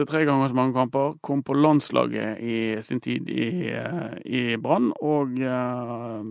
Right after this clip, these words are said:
tok vel seriesølv i to tusen. Ja, Alex Valencia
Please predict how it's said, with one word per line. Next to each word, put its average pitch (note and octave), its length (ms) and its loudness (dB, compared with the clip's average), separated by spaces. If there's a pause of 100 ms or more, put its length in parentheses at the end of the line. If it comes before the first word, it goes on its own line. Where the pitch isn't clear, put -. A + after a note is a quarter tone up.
tok B2 220 -6 (160)
vel A#2+ 320 -6
seriesølv - 600 -2
i E3 140 -4
to D#3 160 -4
tusen. - 480 -4
Ja, D#3 140 -4 (640)
Alex - 200 -6
Valencia A#2+ 600 -12